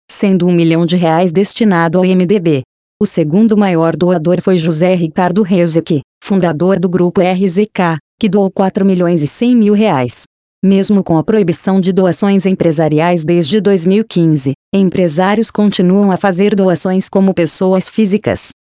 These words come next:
Dentre os partidos, o P S D de Gilberto Kassab recebeu dezesseis milhões e cem mil reais diretamente em seus diretórios, com destaque para doações como a de um milhão de reais do empresário Antônio Cetim,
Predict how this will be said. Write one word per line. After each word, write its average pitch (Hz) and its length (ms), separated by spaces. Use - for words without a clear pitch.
Dentre 185 380
os - 80
partidos, 202 680
o 202 80
P 190 140
S 170 260
D 170 240
de 196 100
Gilberto 180 600
Kassab 190 520
recebeu 175 480
dezesseis 170 560
milhões 175 400
e 147 60
cem 247 300
mil 208 160
reais 175 420
diretamente 185 720
em 202 120
seus 170 280
diretórios, 180 760
com 208 180
destaque 175 560
para 190 240
doações 185 540
como 180 220
a 175 40
de 170 120
um 180 40
milhão 170 320
de 170 120
reais 165 400
do 180 100
empresário 185 680
Antônio 175 440
Cetim, 208 500